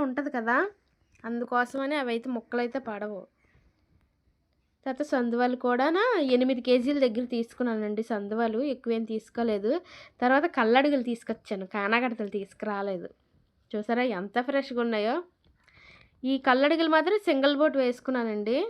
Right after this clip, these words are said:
కొంచెం మిక్స్డ్ చేపలు అయితే వేసుకున్నాను, చిన్న సైజు గులివిందులోను అలాగే కల్లడుగులోను. ఇదో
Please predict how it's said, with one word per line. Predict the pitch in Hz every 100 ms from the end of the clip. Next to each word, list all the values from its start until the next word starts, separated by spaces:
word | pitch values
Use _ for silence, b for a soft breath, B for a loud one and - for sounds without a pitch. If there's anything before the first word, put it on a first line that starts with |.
| - _ _ _ _ _ _ _ _ _ _ _
కొంచెం | 294 285 302
మిక్స్డ్ | 277 269 285 262
చేపలు | 269 262 262
అయితే | 247 269
వేసుకున్నాను, | 226 226 - 247 208 220 359 349
చిన్న | - 233
సైజు | 233 233 226 220
గులివిందులోను | 220 220 233 233 233 294 370
అలాగే | 247 220 254 254
కల్లడుగులోను. | 208 208 208 208 196 190 285 415 - _ _ _ _ _ _ _ _ _ _ _ _ _ _ _ _ _ _ _ _ 311 320 320 _ _ _ _ - -
ఇదో | 269 269